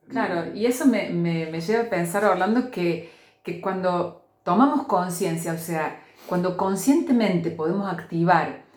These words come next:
nuestro observador interno, ¿no? Este, este que nos permite,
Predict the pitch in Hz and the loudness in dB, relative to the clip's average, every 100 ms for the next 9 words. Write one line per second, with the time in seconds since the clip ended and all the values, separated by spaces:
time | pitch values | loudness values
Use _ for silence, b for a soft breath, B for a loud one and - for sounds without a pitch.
0 | b 165 165 165 156 151 - 151 151 185 | b -2 -2 -2 -4 -4 -4 -2 2 4
1 | 226 185 175 170 185 156 143 139 139 143 | 4 2 2 4 4 4 0 0 0 -2
2 | 185 - B B B 175 170 - 175 151 | -4 -6 B B B -10 -8 -2 0 0
3 | - 170 - - 170 143 - - - 160 | -2 -4 -4 -2 0 0 -2 -10 -4 0
4 | 156 175 208 208 226 214 - | 4 4 4 6 4 4 -4